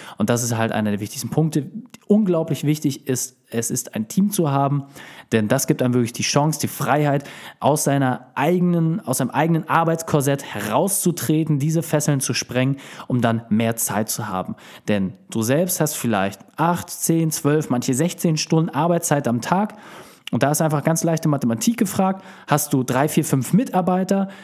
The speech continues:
hast du auf einmal vierzig Stunden Arbeitszeit am Tag. Und die können entsprechend gefüllt werden.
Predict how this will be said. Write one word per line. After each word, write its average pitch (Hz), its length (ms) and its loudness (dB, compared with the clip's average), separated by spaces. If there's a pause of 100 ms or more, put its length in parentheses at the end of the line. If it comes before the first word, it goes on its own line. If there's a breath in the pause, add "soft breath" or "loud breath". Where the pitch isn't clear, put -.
(100)
hast 147 180 2
du 151 60 4
auf 127 100 0
einmal 147 460 2
vierzig 180 460 0
Stunden 123 260 0
Arbeitszeit 113 520 0
am 107 120 -2
Tag. - 360 -8
Und 202 120 4
die 220 80 2
können 151 160 2
entsprechend 123 420 0
gefüllt 214 380 0
werden. 98 240 -2